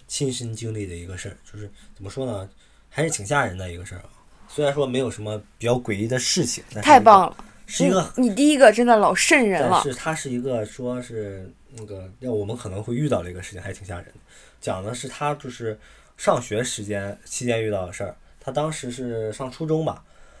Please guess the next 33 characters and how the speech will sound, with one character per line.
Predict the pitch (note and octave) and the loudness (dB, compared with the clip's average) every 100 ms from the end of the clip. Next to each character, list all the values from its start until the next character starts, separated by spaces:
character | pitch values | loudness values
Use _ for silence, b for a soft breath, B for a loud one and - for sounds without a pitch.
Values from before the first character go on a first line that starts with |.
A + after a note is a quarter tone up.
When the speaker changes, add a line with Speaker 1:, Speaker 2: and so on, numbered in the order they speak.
| - - | -20 -10
Speaker 1:
呃， | G2+ G2 F#2+ - | -8 -6 -10 -6
家 | D#3+ D#3 | -2 0
里 | |
边 | A2 G2+ | 0 -2
儿 | |
就 | A2 | 0
为 | D3 B2 | 0 0
了 | G2+ - | 0 -6
能 | A#2 | -8
够 | B2+ B2 | -4 -4
他 | - C3+ | -6 -8
那 | B2 | -4
个 | G#2 | -4
上 | G2+ C#3 | -4 -4
学 | A#2 | -2
方 | A#2 D3+ D#3 | 0 2 2
便 | C3 | 0
嘛， | F#2 F2+ | -2 -8
就 | A#2+ | -6
在 | B2 | -4
那 | A#2+ | -4
个 | G#2+ | -6
学 | - A#2+ | -6 -2
校 | C#3+ | -2
附 | B2 D3+ | -2 -4
近 | D3 | -6
给 | F#2+ | -4
他 | A2 | -8
租 | - D#3 | -6 -2
了 | D3 | -2
个 | G#2 | -2
房 | G2+ - G2+ | -6 -6 -6
子。 | B2+ | -4